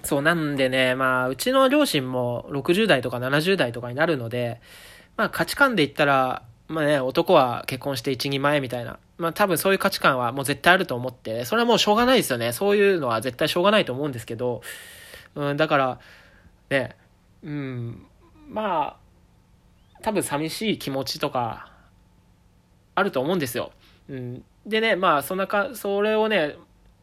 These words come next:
僕も思っていて、<laughs> さらに、この前そんなこと言われたんで、ちょっとね、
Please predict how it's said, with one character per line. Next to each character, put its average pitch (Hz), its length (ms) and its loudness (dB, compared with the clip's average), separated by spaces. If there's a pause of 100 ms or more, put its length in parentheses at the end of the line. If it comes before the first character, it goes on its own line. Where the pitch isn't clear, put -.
(380)
僕 185 200 -6
も 190 380 -4
思 190 160 -4
っ 196 60 -10
て 131 120 -2
い 120 80 -2
て、 120 380 -4
<laughs> - 20 -12
さ 175 120 -4
ら 143 80 -2
に、 120 220 -8 (760)
こ - 100 0
の 156 40 0
前 147 120 2
そ 143 100 -6
ん 143 40 -2
な 139 80 -2
こ 139 100 -2
と 131 60 -2
言 123 60 -2
わ 127 100 0
れ 123 60 -4
た 120 120 -6
ん 113 140 -8
で、 151 520 2 (260)
ち 180 60 -8
ょ 170 40 -4
っ - 20 -8
と 131 120 -4
ね、 110 220 -8